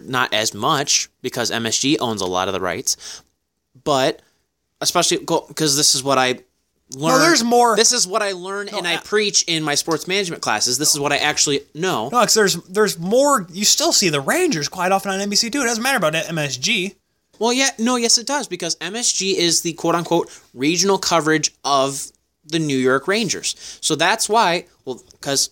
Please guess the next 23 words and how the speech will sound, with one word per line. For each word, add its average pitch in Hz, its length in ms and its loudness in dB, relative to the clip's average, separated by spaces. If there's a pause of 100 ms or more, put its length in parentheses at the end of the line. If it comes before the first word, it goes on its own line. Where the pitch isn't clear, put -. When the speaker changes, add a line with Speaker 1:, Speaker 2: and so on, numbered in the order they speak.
(140)
Speaker 1:
this - 180 0
is 135 80 2
some, 156 140 0
probably 131 240 2
something 120 300 -2
that 117 120 -2
I 123 200 2
know 135 140 -2
more 120 220 -4
than 104 180 -10
you 175 160 -4
do, 123 280 -2 (560)
because 120 420 -2
I 120 140 2
do 127 180 0
my 117 140 -4
sports - 320 -4
management, 127 380 -2
and 120 60 -6
this 113 120 0
is 123 100 -2
what 120 140 -2
I 104 140 0